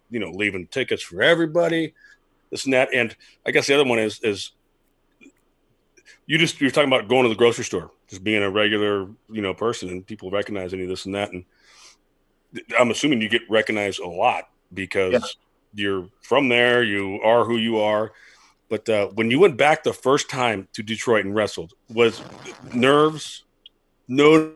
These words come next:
Speaker 1: nerves? Was it cool?
Speaker 2: Um, it was, it was fun. That, you know, I, I, I was able to work in the Joe Louis Arena, and yeah, like you said, a lot of people were asking for, uh, tickets and stuff, and I,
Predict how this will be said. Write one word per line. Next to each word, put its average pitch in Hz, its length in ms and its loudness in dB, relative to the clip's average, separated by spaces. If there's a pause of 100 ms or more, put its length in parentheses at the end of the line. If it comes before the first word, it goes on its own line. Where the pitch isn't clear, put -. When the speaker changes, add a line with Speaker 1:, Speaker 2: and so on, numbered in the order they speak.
Speaker 1:
nerves? 156 680 2 (240)
Was 101 120 -8
it 98 120 -10
cool? 160 540 4 (1160)
Speaker 2:
Um, 190 320 2 (140)
it 254 80 2
was, 339 200 0 (140)
it 214 60 4
was 285 200 2
fun. 185 380 2
That, 151 320 0
you 165 100 -2
know, 143 120 2
I, 139 160 4 (100)
I, 135 140 4 (180)
I 139 60 4
was 135 160 -2
able 151 260 -2
to 123 100 -8
work 135 320 -2
in 123 120 -6
the 107 100 -6
Joe 117 240 0
Louis 117 260 0
Arena, 113 300 -2
and 110 180 -4
yeah, 113 220 4
like 104 300 -2
you 104 80 -10
said, 117 260 0
a 101 40 -2
lot 104 200 2
of 104 140 -2
people 104 180 -10
were 101 140 2
asking 104 500 -4
for, 98 240 -2
uh, 90 220 0 (420)
tickets 123 280 -8
and 110 140 -8
stuff, 123 320 0
and 120 220 -2
I, 147 220 4